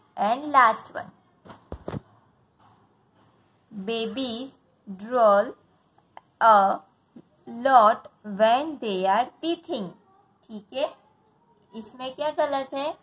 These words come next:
Babies है, Babies का plural ऐसे लिखते हैं हम। Baby का plural form कैसे आता है?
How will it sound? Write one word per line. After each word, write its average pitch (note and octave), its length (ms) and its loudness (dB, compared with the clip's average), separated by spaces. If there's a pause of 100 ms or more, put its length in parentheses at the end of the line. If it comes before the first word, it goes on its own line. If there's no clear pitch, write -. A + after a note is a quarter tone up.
(440)
Babies A3+ 680 -8
है, A#3 160 2 (640)
Babies G#3+ 480 -8
का C4 120 -4
plural A#3+ 460 -8
ऐसे G#3+ 280 -4
लिखते C#4 300 -12
हैं C#4+ 160 -10
हम। D#4 120 -8 (600)
Baby A3+ 280 -10
का B3+ 140 -4
plural B3 360 -10
form C4 260 -8
कैसे C4+ 300 -8
आता D4+ 280 -6
है? C#4 320 -12